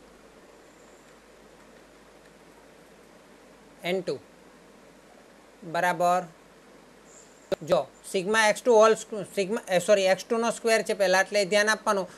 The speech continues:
આમાં ભૂલથી sigma એક્સ ટુ ની જગ્યાએ આની, આ કિંમત ના મુકાઈ જાય, ઘણી જગ્યાએ આ ભૂલ થાય છે અમુક લોકોની. આખો કાઉન્સ આની ઉપર વર્ગ આપેલો હોય તો જ તમારે આ લેવાનું. અહીંયા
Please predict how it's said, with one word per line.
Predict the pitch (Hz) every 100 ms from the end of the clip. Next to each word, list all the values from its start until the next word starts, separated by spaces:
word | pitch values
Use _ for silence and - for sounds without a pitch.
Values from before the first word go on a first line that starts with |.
| -
આમાં | 190 214
ભૂલથી | 180 214 - 233
sigma | 220 196 220
એક્સ | 220 196
ટુ | 233 226
ની |
જગ્યાએ | 220 220 226 202
આની, | 220 226
આ | 196 214
કિંમત | 226 226 226
ના | 226 220
મુકાઈ | 208 208
જાય, | 190
ઘણી | 175 196
જગ્યાએ | 196 202 208 185
આ |
ભૂલ | 196
થાય | 185 175
છે | 170
અમુક | 160 160
લોકોની. | 147 135 131 - - - -
આખો | 190 226
કાઉન્સ | 226 208 233 254
આની | 226 233
ઉપર | 233 240 240
વર્ગ | 240 240
આપેલો | 240 240 247
હોય | 240
તો | 240 247
જ |
તમારે | - 233 233 226
આ | 214
લેવાનું. | 185 147 123 120 - - - - - - - -
અહીંયા | 160 180 208 240